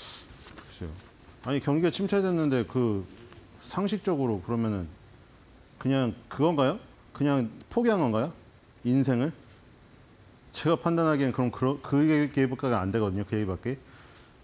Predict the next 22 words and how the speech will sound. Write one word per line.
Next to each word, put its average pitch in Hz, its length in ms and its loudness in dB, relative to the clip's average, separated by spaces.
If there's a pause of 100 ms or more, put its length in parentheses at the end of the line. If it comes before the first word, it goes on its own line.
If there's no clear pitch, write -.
왜냐면은 202 560 2
자, 123 320 4
아메리칸 196 420 4
익스프레스 - 540 0
카드랑 135 500 2
비자 143 260 2
카드를 127 420 0
들고 98 680 -2 (400)
코스트코를 202 720 2
가가지고 98 800 0
막 185 320 4
물건을 156 340 4
엄청나게 190 600 4
지금 135 180 0
긁고 117 320 0
있어요. 90 540 -6 (580)
그러면 160 280 2
이게 131 180 2
경기 139 260 0
침체면 123 400 -2
이제 101 100 -4
사람들이 110 720 0